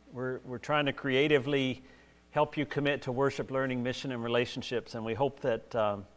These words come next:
that you can take advantage of some of that. We're, we're in Mark eight, nine, and ten again today. Um, it's, it's our season focusing on the Gospels, and if you've been around, you realize we've been talking about Mark's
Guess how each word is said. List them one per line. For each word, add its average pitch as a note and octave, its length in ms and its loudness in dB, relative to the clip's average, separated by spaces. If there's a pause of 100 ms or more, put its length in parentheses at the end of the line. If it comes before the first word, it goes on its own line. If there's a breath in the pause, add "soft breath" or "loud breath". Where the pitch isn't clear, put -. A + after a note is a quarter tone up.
(520 soft breath)
that C3 120 -10
you A#2+ 100 -4
can A#2 100 -6
take B2 200 -2
advantage A2 420 0
of A2+ 100 -6
some A#2 140 -4
of G#2+ 60 -4
that. A2 180 6
We're, D#3 300 10 (360 loud breath)
we're D3+ 260 8 (140)
in G3 380 8
Mark E3+ 380 10 (100)
eight, G#3+ 300 8
nine, F#3 420 8
and C#3+ 240 2
ten F#3 440 8
again E3 420 6
today. D#3+ 500 8 (1080)
Um, C3+ 280 2
it's, - 280 -4
it's D3 240 -2
our C#3+ 120 8
season E3+ 480 2
focusing E3+ 460 4
on C#3+ 100 6
the C3+ 60 4
Gospels, D3 640 12
and C#3 140 4
if B2 140 0
you've C3 120 -2
been D3 140 2
around, D3 340 8
you C3 80 2
realize C3 380 6
we've C3 100 -2
been B2 140 0
talking C3+ 400 2
about A#2+ 260 2
Mark's C3 480 -4